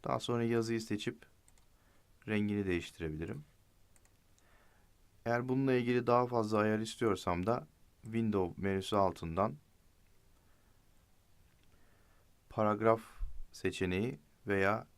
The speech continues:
karakter seçeneği bana yardım edecektir. Zaten ikisi aynı menü altında gelir. Karakter yardımıyla yazının fontunu, büyüklüğünü, harf aralığını değiştirebileceğim gibi paragraf ayarlarıyla da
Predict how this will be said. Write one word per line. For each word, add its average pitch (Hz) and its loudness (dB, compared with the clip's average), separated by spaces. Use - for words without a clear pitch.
karakter 101 0
seçeneği 90 -6
bana 101 -2
yardım 95 0
edecektir. - -10
Zaten 110 -2
ikisi 110 -6
aynı 101 0
menü 87 -2
altında 82 -4
gelir. 80 -10
Karakter 127 4
yardımıyla 117 4
yazının 117 0
fontunu, 110 -2
büyüklüğünü, 104 0
harf 110 2
aralığını 92 0
değiştirebileceğim 104 -2
gibi 107 -6
paragraf 117 0
ayarlarıyla 87 0
da 135 0